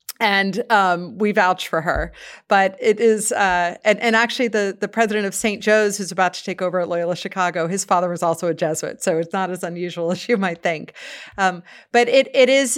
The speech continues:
it is a very tricky process in the way that picking the right leader always is on so many scores, but it just adds that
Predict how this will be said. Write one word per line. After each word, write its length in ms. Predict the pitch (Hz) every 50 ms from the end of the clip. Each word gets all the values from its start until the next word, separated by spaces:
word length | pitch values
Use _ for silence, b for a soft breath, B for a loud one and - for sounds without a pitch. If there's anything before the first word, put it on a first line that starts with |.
| - -
it 180 | - 254 247 254
is 160 | 277 277 247
a 60 | 285
very 240 | 247 277 262 262 254
tricky 260 | - 262 262 - 269
process 420 | 262 - 262 262 254 254 240 226 -
in 120 | 226 220
the 80 | 214 202
way 120 | 220 214
that 140 | 208 208 202
picking 300 | - 220 226 - 226 208
the 80 | 196 185
right 220 | 190 190 185 -
leader 260 | 196 196 185 190 -
always 320 | - 180 180 185 180 175 -
is 240 | 196 190 185 185 185
on 140 | 175 175
so 160 | 170 - 185 175
many 180 | 175 170 170
scores, 480 | 160 - - - 185 180 165 165 160 -
but 140 | - 175 175
it 80 | 170
just 180 | - 196 190 -
adds 320 | - 196 175 175 156 -
that 280 | - 170 170 185 _